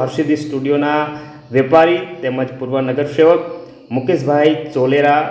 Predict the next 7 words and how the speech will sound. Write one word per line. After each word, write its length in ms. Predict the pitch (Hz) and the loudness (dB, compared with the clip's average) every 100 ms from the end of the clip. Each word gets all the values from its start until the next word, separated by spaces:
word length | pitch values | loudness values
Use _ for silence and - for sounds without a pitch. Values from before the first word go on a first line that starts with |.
| - 127 | -6 -4
પ્રવેશ 280 | 123 120 135 | -2 -2 -2
કરી 220 | 131 143 | 0 2
રહ્યા 260 | 143 147 147 | 2 0 -2
છે 100 | 160 160 - 131 | -4 -4 -2 -2
રથયાત્રામાં. 720 | 131 139 135 135 143 147 170 - - - - - - - - - | 0 0 0 0 -2 -2 -6 -12 -20 -20 -20 -20 -20 -20 -16 0
રથમાં 560 | 127 160 160 185 185 | 4 4 2 0 2
પ્રવેશ 320 | 165 156 165 | 2 2 2